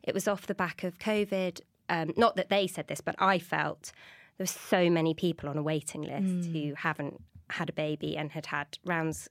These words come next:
Speaker 1: cancelled, just, all, you know,
Speaker 2: Yeah.
Speaker 1: terrible. And I kind of felt like, "I've got my two, and
Speaker 2: Mm.
Speaker 1: I'm, if we can do this naturally, let's, let's try and go down this path." And then conceive Lockie,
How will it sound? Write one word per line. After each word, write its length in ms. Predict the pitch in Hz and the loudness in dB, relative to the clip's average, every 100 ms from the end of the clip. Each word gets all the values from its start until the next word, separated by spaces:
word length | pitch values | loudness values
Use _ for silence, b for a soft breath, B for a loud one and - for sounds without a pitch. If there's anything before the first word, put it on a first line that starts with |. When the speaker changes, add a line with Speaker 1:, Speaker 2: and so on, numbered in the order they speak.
| _ | _
Speaker 1:
cancelled, 680 | - 165 - - 143 139 - | -4 -4 -4 -8 -8 -8 -10
just, 340 | - 160 - | -10 -10 -12
all, 260 | - 180 - | -2 -2 0
you 140 | 202 | 0
know, 240 | 170 156 - - | 0 0 -4 -4
Speaker 2:
Yeah. 160 | 175 | -4
Speaker 1:
terrible. 580 | 165 226 190 - - - B B B B B B | 0 2 0 -2 -10 -12 B B B B B B
And 160 | 185 185 | 2 4
I 160 | 180 170 | 4 2
kind 320 | - 185 175 | 2 4 4
of 80 | 160 | 0
felt 380 | 185 160 156 - - 160 | 0 0 0 -6 -6 -2
like, 400 | 160 - - - _ _ - | 0 -2 -10 -20 _ _ -6
"I've 240 | 180 165 | -6 -4
got 160 | 175 - | -4 -2
my 140 | 165 | -2
two, 440 | 156 - 160 147 147 | -2 0 0 0 -2
and 100 | 160 160 | -2 -2
Speaker 2:
Mm. 20 | |
Speaker 1:
I'm, 260 | 151 143 - _ | -2 -4 -6 _
if 160 | 170 196 | -4 0
we 100 | 180 | 0
can 180 | 175 | 0
do 120 | 165 160 | 0 -2
this 180 | 156 | -2
naturally, 380 | 165 - - 147 | -4 -4 -4 -4
let's, 420 | 151 151 - - _ - | -4 -6 -8 -20 _ -4
let's 240 | 175 - - _ _ | -4 -4 -14 _ _
try 160 | - 170 | -2 0
and 100 | 156 | 0
go 80 | 151 | -2
down 240 | 151 147 | -2 -2
this 140 | 147 | -4
path." 340 | - 190 156 151 | 0 0 2 -2
And 100 | 151 | -2
then 300 | 156 151 151 B B B - | 0 -2 -4 B B B -4
conceive 460 | 175 156 170 160 | -4 0 0 2
Lockie, 540 | 160 151 - 156 151 | 0 -2 -4 -4 -4